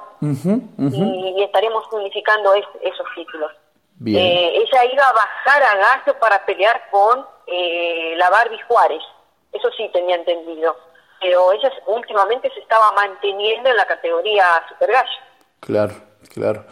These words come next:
Speaker 1: Marcela, de-, de-, decís que temés que, que allá te vayan a perjudicar, sobre todo teniendo en cuenta las declaraciones de Nava. Eh, ¿cómo es tu preparación? ¿Cómo es tu entrenamiento? Teniendo en cuenta ese, ese potencial condicionamiento, digo, de, de, de, de saber que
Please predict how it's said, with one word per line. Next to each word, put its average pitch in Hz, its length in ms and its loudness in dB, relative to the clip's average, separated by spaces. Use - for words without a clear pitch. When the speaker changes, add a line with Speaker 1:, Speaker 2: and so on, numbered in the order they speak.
Speaker 1:
Marcela, 143 320 4
de-, 135 120 2
de-, 135 140 4
decís 139 360 2
que 190 120 4
temés 147 340 2
que, 123 300 2
que 131 100 2
allá 135 160 2
te 151 80 2
vayan 139 340 4
a 110 540 2
perjudicar, 147 560 4
sobre 131 220 0
todo 147 160 0
teniendo 135 240 2
en 131 80 2
cuenta 143 600 2
las 123 120 4
declaraciones 127 600 4
de 139 40 4
Nava. 185 400 4
Eh, 135 200 2
¿cómo 190 200 4
es 208 100 0
tu 196 100 0
preparación? 147 560 2
¿Cómo 160 140 0
es 165 60 -2
tu - 40 4
entrenamiento? 147 540 4
Teniendo 180 240 4
en 175 80 2
cuenta 214 480 4
ese, 180 400 4
ese 170 260 4
potencial 160 560 2
condicionamiento, 180 840 2
digo, 180 220 8
de, 123 240 4
de, 120 120 0
de, 123 180 2
de 123 120 4
saber 147 380 4
que 139 220 4